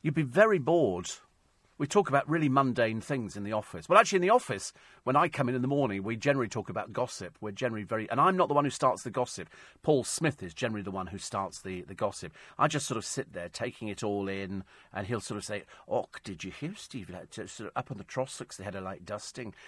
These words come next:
And I'll go, "I didn't actually." And then he'll say, "Oh, and by the way, on this other radio station, they're doing it." And I always put my fingers in my ears and la la, because you know what he's like. He's terrible, as I say.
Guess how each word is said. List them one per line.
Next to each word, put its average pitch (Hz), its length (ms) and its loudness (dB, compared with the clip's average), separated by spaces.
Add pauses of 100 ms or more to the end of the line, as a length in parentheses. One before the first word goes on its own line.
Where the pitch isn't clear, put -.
(160)
And 104 120 -6
I'll 110 120 -2
go, 110 360 0
"I 120 80 0
didn't 156 320 -4
actually." 92 360 -8
And 95 80 -6
then 98 80 -8
he'll 104 120 -8
say, 110 180 -8
"Oh, 135 140 2
and 113 100 -4
by 101 160 0
the 101 120 -8
way, 123 280 -6
on 101 140 -6
this 98 120 -10
other 95 160 -10
radio 139 220 -12
station, 92 380 -12
they're 180 40 -12
doing 92 200 -12
it." 67 80 -18
And 101 140 -10 (340)
I 113 60 -4
always 113 140 -8
put - 140 -14
my 76 80 -14
fingers 82 300 -14
in 85 60 -12
my 80 140 -10
ears 80 140 -16
and 87 100 -12
la 90 160 -8
la, 73 300 -12
because 98 400 -10
you 117 60 -6
know 123 100 -2
what 110 120 -8
he's 98 140 -10
like. 87 420 -8 (300)
He's 110 140 -10
terrible, 98 400 -6
as 98 100 -12
I 107 40 -16
say. 113 140 -6